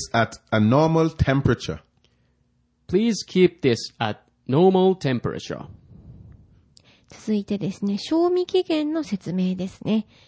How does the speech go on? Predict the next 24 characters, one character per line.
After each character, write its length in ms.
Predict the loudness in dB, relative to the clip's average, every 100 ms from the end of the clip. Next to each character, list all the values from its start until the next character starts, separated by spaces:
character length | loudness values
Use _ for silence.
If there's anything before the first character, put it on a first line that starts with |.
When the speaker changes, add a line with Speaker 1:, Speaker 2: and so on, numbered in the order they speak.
| _ _ -8
Speaker 3:
え 120 | -8
ー、 20 |
三 320 | -2 0 0
ヶ 180 | 0 0
月 320 | 2 0 0
は 280 | 4 4 2 -2
持 160 | 0
ち 200 | 0 -2 -2
ま 160 | -2
す。 200 | -4 -14 _ -20 -20 -8 2
Speaker 1:
It 220 | 2 4
will 180 | 4 4
last 280 | 4 2 0 -2 -2
up 160 | -2 0
to 100 | 0
three 460 | 0 0 2 4 4
months. 300 | 4 2 0 -6 -8 -14 _ _ _ _ _ -6
Speaker 2:
It 200 | -2 0
will 220 | 0 2
last 460 | 0 0 -4 -14 -16 -4
up 280 | -4 -4 -2
to 220 | 0 0 -4 _
three 260 | 0 2 2
months. 540 | 0 -2 -6 -16 -20